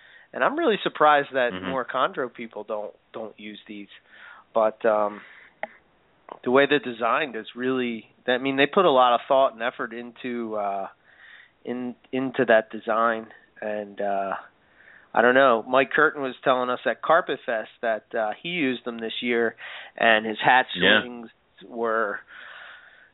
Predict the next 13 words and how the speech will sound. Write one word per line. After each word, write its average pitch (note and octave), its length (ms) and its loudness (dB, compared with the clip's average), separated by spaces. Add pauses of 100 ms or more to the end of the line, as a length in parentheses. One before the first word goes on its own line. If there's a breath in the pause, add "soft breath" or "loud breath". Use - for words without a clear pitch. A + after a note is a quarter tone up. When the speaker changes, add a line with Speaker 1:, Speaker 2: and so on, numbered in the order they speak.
Speaker 1:
you C#3 100 0
know, A#2 360 0
they B2 120 -8
just A#2+ 220 -8
looked C#3+ 200 0
healthier. D3 640 2 (460 loud breath)
They A#2 240 -6
had A2+ 280 -6
more A2+ 180 -10
weight C#3+ 300 2
on C#3+ 240 4
'em. C#3+ 300 -2
Um, G#2 800 -4